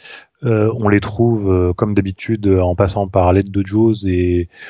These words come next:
en allant sur ressources web et, euh, en choisissant, euh, le, la commande qui permet de télécharger les voix, euh, euh, vocaliseur expressive. Euh, donc on a changé le, l'adresse qui est là-dedans, hein,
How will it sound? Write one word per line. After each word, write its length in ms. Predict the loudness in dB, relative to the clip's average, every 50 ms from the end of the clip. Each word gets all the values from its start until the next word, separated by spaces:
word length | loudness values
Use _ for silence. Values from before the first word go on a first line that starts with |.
| -20 -8
en 140 | -6 -2 0
allant 200 | 2 2 2 0
sur 220 | -2 -4 -8 -6 -2
ressources 480 | 0 -2 0 0 -4 -6 -6 -8 -6
web 520 | -4 -4 0 2 4 4 4 2 0 -2 -2 -2 -2 -4 -10 _ _ -20 _ _ _ _
et, 280 | 2 4 4 6 6 4
euh, 140 | 4 2 2
en 140 | 0 -2
choisissant, 840 | -4 -2 0 0 0 0 -2 -6 -4 -4 -2 -2 0 0 -2 -2 -2
euh, 380 | -2 -2 -4 -4 -4 -6 -6 -8 -10 -12 -16 _ -20 -20 -20 _ _ -2
le, 520 | 0 2 2 4 6 6 6 6 4 4
la 220 | 4 4 2 2 2
commande 280 | 0 0 -2 -2 -2
qui 120 | -4 -6 -4
permet 220 | -2 -2 0 0
de 120 | -2 -4
télécharger 640 | -4 -2 -2 0 0 0 0 0 -2 -2 0 0 2
les 120 | 2 2 0
voix, 600 | 0 2 2 4 4 6 4 4 2 2 0 -2
euh, 360 | -4 -4 -6 -6 -8 -10 -10 -12 -18 _ _ _ _ _ _ _ _ _ _ -4
euh, 420 | -2 -2 -2 -2 -2 -2 -4 -4
vocaliseur 560 | -2 -2 -2 0 2 0 2 2 2 2 2 2
expressive. 680 | 0 -2 -2 -2 -2 -2 -2 -4 -4 -4 -4 -4 -6 -10 -12 _ _ _ _ _ _ _ _ _ _ _ _
Euh, 180 | -4 -4 -4 -2
donc 260 | -4 -4 -6 -4 -8
on 80 | -6 -6
a 40 |
changé 460 | -4 -6 -4 -2 0 2 4 4 2 2
le, 320 | 0 -2 -2 -2 -2 0
l'adresse 480 | 2 2 2 4 4 2 2 2 -2 -8
qui 280 | -10 -8 -4 -4 -2
est 40 | 0
là-dedans, 380 | -2 -2 -2 -2 -2 -2 -2 -2
hein, 160 | -6 -8